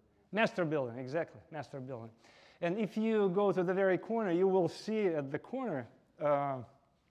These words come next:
here it is. So this is the picture of this master building dated by nineteen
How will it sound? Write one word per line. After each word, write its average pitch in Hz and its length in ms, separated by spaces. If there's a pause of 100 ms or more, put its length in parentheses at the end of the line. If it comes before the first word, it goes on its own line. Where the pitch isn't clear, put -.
(2000)
here 175 160
it 135 80
is. - 140 (460)
So - 160
this 202 260
is 190 140
the 180 100
picture 190 440
of 156 160
this 160 180
master 180 380
building 170 600
dated 170 460
by 151 240
nineteen 151 800